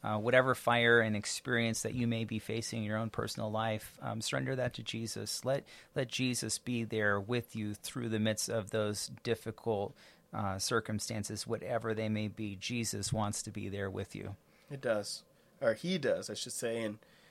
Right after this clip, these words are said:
Speaker 2: as I was thinking about the secret to faith, which is Friday's lesson, To Such a Faith,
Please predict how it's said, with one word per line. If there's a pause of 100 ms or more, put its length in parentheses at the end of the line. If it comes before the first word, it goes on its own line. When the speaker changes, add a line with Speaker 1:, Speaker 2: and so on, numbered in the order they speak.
(160)
Speaker 2:
as
I
was
thinking
about
the
secret
to
faith,
which
is
Friday's
lesson,
To
Such
a
Faith,